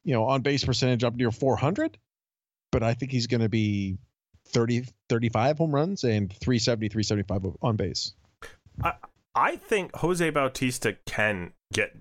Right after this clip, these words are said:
Speaker 2: back to that four hundred on base percentage. I think that a focused Jose Bautista is abso-, that's absolutely within his realm still. I don't know if the power and the bat speed are gonna be there because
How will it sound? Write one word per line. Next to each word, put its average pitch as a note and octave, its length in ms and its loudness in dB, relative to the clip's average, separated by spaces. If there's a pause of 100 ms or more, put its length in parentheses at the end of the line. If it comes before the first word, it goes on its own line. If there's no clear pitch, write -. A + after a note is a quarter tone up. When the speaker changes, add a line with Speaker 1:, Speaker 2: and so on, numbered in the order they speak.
(140)
Speaker 2:
back G2+ 320 0
to G#2+ 100 -4
that F#2 220 0
four F#2+ 180 2
hundred F2+ 200 0
on E2+ 180 0
base E2 200 -2
percentage. - 600 -8 (440)
I A2+ 40 0
think D3+ 220 -2
that E3+ 100 0
a A#2+ 60 -2 (560)
focused D3 520 0
Jose A#2+ 280 0
Bautista G2 640 -2
is G#2 140 -2 (100)
abso-, - 300 -4
that's A2 280 -2
absolutely A#2+ 420 -2
within G2 200 0
his F#2 140 -2
realm E2 320 -2 (340)
still. - 320 -4 (640)
I C3 120 2
don't C#3+ 160 2
know C#3+ 140 4
if C#3 100 -6
the A2 80 -6
power C#3+ 500 0
and A2 100 0
the G2 60 0
bat A2 280 -2
speed D3 200 0
are A#2 80 2
gonna A#2 200 0
be A2 100 -2
there C3 320 0 (1000)
because A2+ 420 -2